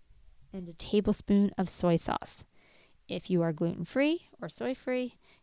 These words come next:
you can choose tamari or liquid aminos as a substitute. So for this recipe, you're gonna put your cashews in a bowl and cover them with water,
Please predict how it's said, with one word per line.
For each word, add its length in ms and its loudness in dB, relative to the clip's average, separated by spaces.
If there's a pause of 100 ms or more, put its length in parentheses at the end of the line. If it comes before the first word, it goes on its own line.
you 260 -4
can 280 -4
choose 520 -8 (140)
tamari 560 -2 (120)
or 200 -4
liquid 420 -4 (100)
aminos 640 -4 (160)
as 160 -8
a 60 -8
substitute. 600 -6 (1200)
So 480 8
for 240 -2
this 340 0
recipe, 440 2
you're 180 8
gonna 140 10
put 200 6
your 80 2
cashews 500 4
in 60 8
a 80 8
bowl 500 4
and 140 2
cover 280 6
them 140 8
with 200 4
water, 500 4